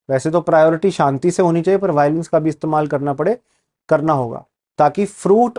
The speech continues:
of labor को, fruit of labor मतलब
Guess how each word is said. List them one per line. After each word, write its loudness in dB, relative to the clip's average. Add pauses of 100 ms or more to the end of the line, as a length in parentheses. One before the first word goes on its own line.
of 4 (100)
labor 4
को, -10 (1120)
fruit 2
of 2
labor 2
मतलब 0